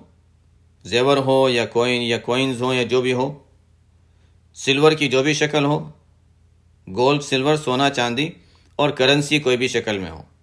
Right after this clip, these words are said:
کسی بھی ملک کی کرنسی ہو، تو سونا چاندی پیسے، وہ، یہ تمام چیزیں جو ہیں وہ ثمن کہلاتے ہیں۔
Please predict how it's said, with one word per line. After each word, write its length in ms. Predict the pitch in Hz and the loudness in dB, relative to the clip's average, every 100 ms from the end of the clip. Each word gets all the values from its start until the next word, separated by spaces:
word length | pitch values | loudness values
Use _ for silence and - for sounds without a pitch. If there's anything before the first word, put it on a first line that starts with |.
| _ _ _ - | _ _ _ -8
کسی 220 | 131 143 | -4 -2
بھی 100 | 135 | -2
ملک 240 | 123 123 | -2 -2
کی 100 | 120 | -4
کرنسی 420 | 110 98 90 - 76 | -4 -4 -6 -10 -12
ہو، 80 | |
تو 140 | 76 113 | -8 -6
سونا 280 | 139 170 175 | -2 0 0
چاندی 340 | 151 151 147 135 110 | 2 2 0 -2 0
پیسے، 280 | 120 123 147 | 0 2 2
وہ، 180 | 135 139 | 2 0
یہ 180 | 123 143 143 | 0 -2 0
تمام 260 | 135 135 | -2 -2
چیزیں 280 | 135 120 135 | -2 -2 -2
جو 120 | 127 | 0
ہیں 80 | 131 | 0
وہ 140 | 139 123 | 0 -2
ثمن 260 | - 135 127 | -2 -2 0
کہلاتے 440 | 107 98 90 87 | -2 -2 -4 -6
ہیں۔ 140 | 85 | -14